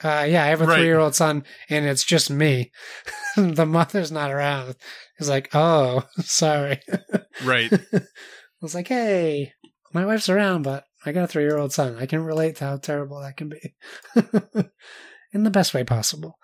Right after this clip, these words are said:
Speaker 1: Uh,
Speaker 2: <laughs>
Speaker 1: so, yeah, we find out that, uh, the, the s-, the,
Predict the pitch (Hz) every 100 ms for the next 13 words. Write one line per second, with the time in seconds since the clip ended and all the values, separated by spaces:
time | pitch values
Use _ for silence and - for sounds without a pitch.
0 | - - - - 165 156 151 143 156 -
1 | - - _ _ _ _ - - - 185
2 | 180 180 185 185 175 160 151 151 - 147
3 | 143 139 143 151 139 139 135 - 147 -
4 | - - - 139 135